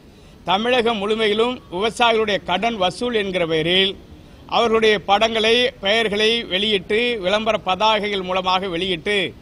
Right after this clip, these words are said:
கெடுபிடி வசூல் செய்வதற்கு அச்சுறுத்தல் நடவடிக்கையில் ஈடுபட்டிருக்கிறார்கள். கல்வி கடன் பெற்றிருக்கிற விவசாய குடும்பத்தை சார்ந்த மாணவர்களும்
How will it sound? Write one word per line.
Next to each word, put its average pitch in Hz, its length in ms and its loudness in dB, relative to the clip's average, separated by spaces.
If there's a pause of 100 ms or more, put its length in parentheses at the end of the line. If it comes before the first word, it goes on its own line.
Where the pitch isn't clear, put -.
(420)
கெடுபிடி 240 460 2
வசூல் 233 320 0
செய்வதற்கு 208 480 0
அச்சுறுத்தல் 226 520 -2
நடவடிக்கையில் 190 580 -4
ஈடுபட்டிருக்கிறார்கள். 143 680 -8 (720)
கல்வி 262 420 4
கடன் 262 320 2
பெற்றிருக்கிற 233 380 -4
விவசாய 240 480 0
குடும்பத்தை 214 400 -6
சார்ந்த 202 260 0
மாணவர்களும் 196 800 -2